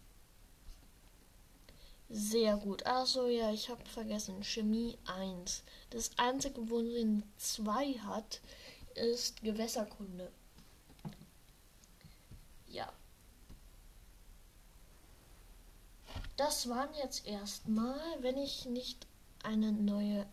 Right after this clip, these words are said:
E-Mail gekriegt habe. Könnte ja sein. Hm, muss mal kurz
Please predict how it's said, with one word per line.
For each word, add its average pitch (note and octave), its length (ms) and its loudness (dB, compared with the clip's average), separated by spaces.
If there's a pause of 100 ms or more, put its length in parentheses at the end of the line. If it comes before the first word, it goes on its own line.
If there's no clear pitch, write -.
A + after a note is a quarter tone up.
(420)
E-Mail A#3 460 0
gekriegt G3+ 560 -10
habe. G#3 800 0 (960)
Könnte A3+ 220 4
ja G3+ 280 4
sein. G3+ 800 -4 (3250)
Hm, A3 680 6 (420)
muss D4+ 280 -4
mal A3 160 4
kurz - 340 -12